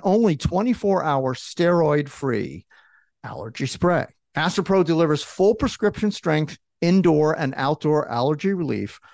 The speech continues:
from nasal congestion, runny and itchy nose, and sneezing.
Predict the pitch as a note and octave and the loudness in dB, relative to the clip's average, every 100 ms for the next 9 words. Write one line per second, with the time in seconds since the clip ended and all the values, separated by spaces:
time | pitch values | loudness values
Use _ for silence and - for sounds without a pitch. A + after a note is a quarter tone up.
0 | - _ - D#3 C#3 B2+ B2+ C3+ E3 C3+ | -20 _ -6 0 2 2 2 2 0 0
1 | C#3+ B2+ A#2 - B2 A2+ - B2 B2 C3 | -2 0 -2 -2 -4 -4 -4 -2 0 2
2 | C3+ - C3 A#2+ - B2 A2+ F#2+ F#2+ G2 | 0 0 -4 -4 -4 -2 0 -2 -8 -12
3 | - _ - F#2+ - - G2+ - - | -16 _ -12 -10 -8 -6 -6 -8 -16